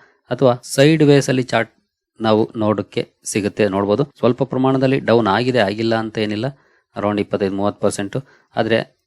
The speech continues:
ಅದೇ ರೇಂಜ್ ಅಲ್ಲಿ ಟ್ರೇಡ್ ಆಗಿದೆ till ಟ್ವೆಂಟಿ ಟ್ವೆಂಟಿ ಫೆಬ್ರವರಿವರೆಗೂ ಕೂಡ. So ಅಂದ್ರೆ ಇದರಲ್ಲಿ ಬೇರೆ ಆಟೋ ಇಂಡಸ್ಟ್ರಿಯ ಸ್ಟಾಕ್‌ಗಳಲ್ಲಿ ಬಂದಂತ ಡೌನ್‌ಫಾಲ್ ಕಂಡು ಬಂದಿಲ್ಲ. So ನೀವು ಸಾಕಷ್ಟು ಸ್ಟಾಕ್‌ಗಳನ್ನ ಅಬ್ಸರ್ವ್ ಮಾಡಿ, even Tata Motors ಅನ್ನು ಕೂಡ ನಲವತ್ತೈವತ್ತು ಪರ್ಸೆಂಟ್ ಕರೆಕ್ಷನ್‌ಗಳು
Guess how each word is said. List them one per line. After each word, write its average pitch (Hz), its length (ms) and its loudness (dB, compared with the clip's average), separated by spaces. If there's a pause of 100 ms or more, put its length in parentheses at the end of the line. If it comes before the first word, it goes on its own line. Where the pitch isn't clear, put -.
(120)
ಅದೇ 123 360 2
ರೇಂಜ್ 117 260 2
ಅಲ್ಲಿ 113 140 2
ಟ್ರೇಡ್ 104 240 0
ಆಗಿದೆ 104 440 -2
till 113 240 -4
ಟ್ವೆಂಟಿ 113 360 -4
ಟ್ವೆಂಟಿ 107 320 -6
ಫೆಬ್ರವರಿವರೆಗೂ 95 800 0
ಕೂಡ. 90 180 -2 (260)
So 156 60 -6
ಅಂದ್ರೆ 147 200 2
ಇದರಲ್ಲಿ 139 560 2
ಬೇರೆ 135 380 4
ಆಟೋ 107 320 -2
ಇಂಡಸ್ಟ್ರಿಯ 131 520 0
ಸ್ಟಾಕ್‌ಗಳಲ್ಲಿ 123 720 -4
ಬಂದಂತ 120 360 -4
ಡೌನ್‌ಫಾಲ್ 113 760 -2 (200)
ಕಂಡು 110 200 2
ಬಂದಿಲ್ಲ. 95 320 0 (160)
So 117 80 -6
ನೀವು 117 160 2
ಸಾಕಷ್ಟು 127 460 -2
ಸ್ಟಾಕ್‌ಗಳನ್ನ 120 480 0
ಅಬ್ಸರ್ವ್ 110 480 0
ಮಾಡಿ, 107 260 0 (100)
even 110 240 2
Tata 101 300 0
Motors 104 300 0
ಅನ್ನು 107 160 -4
ಕೂಡ 98 140 -2 (640)
ನಲವತ್ತೈವತ್ತು 113 580 4
ಪರ್ಸೆಂಟ್ 110 340 -4 (140)
ಕರೆಕ್ಷನ್‌ಗಳು 104 800 -2